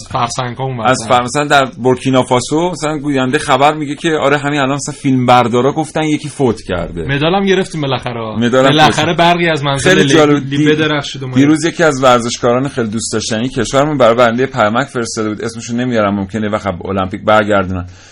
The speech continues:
Speaker 2: گفته بودن که شبا که ما می‌خوابیم آمریکا و چین بیدارن.
Speaker 1: آها.
Speaker 2: ما خواب خوب می‌بینیم، اونا
Speaker 1: مدال
Speaker 2: مدال میارن.
Speaker 1: میارن.
Speaker 2: حالا ما هم دیشب یه دونه <laughs> مدال آوردیم به هر حال.
Speaker 1: خدا
Speaker 2: و
Speaker 1: شکر.
Speaker 2: اون دوستی هم که گفتن فوت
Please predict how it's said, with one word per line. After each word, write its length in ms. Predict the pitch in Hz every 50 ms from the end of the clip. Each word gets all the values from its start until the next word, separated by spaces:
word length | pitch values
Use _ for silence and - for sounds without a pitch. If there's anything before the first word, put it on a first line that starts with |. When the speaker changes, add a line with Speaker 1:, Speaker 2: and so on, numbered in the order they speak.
| - - _
Speaker 2:
گفته 220 | - 117 117 - 143
بودن 180 | 143 143 143
که 100 | 139 147
شبا 300 | 147 - - 120 110 113
که 120 | 117 - 131
ما 140 | 120 117 117
می‌خوابیم 480 | 117 113 - - 117 110 120 139 147
آمریکا 320 | - 110 110 104 104 - 123
و 60 | 120
چین 240 | - - 139 131 120
بیدارن. 600 | 117 104 131 147 151 147 135 127 127 123 123 117 120
Speaker 1:
آها. 340 | 107 110 117 123 131 147 - -
Speaker 2:
ما 80 | 131
خواب 260 | 131 - 151 143 143 139 147 147 - -
خوب 160 | - 151 135 143
می‌بینیم، 280 | 147 143 143 143 139
اونا 160 | 131 120 127
Speaker 1:
مدال 160 | 139 135 123 110
Speaker 2:
مدال 60 | 107
میارن. 240 | 123 131 131 117 113
Speaker 1:
میارن. 260 | 113 110 110 110 117
Speaker 2:
حالا 140 | 127 139 151
ما 200 | 160 165 165 170
هم 120 | 170 -
دیشب 360 | - 131 123 113 - 151 156
یه 120 | 160 165 170
دونه 380 | 165 180 170 156 160 - -
<laughs> 100 | 139 131 123
مدال 200 | 113 143 147 -
آوردیم 440 | 98 117 117 123 117 101 98 92
به 60 | 92 92
هر 100 | 95 95
حال. 120 | 98 92 - - - - - - -
Speaker 1:
خدا 80 | 110
Speaker 2:
و 60 | 113 151
Speaker 1:
شکر. 120 | 180 185
Speaker 2:
اون 100 | 202 214
دوستی 300 | 196 226 220 - - 220
هم 100 | 220 214
که 100 | - 160
گفتن 340 | - - 156 147 - 151 143
فوت 260 | 139 - 151 139 135